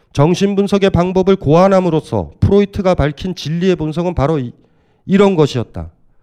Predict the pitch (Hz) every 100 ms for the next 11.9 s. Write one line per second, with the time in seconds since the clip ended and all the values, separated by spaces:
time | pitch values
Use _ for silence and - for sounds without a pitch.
0 | - - _ - 220 220 208 160 123 117
1 | 139 - 123 101 87 80 73 _ - _
2 | _ _ _ _ - 147 190 180 180 190
3 | 180 139 120 131 92 117 - 143 143 127
4 | 117 135 117 120 123 113 110 110 110 123
5 | 127 113 - 143 117 104 101 92 85 78
6 | 76 _ 113 90 82 _ _ _ _ _
7 | _ _ - 170 180 170 165 127 143 156
8 | 151 147 135 135 - 170 170 170 131 127
9 | 135 160 156 151 156 - 170 175 151 175
10 | 175 170 160 151 143 143 120 107 131 -
11 | 170 160 135 120 - 151 135 92 78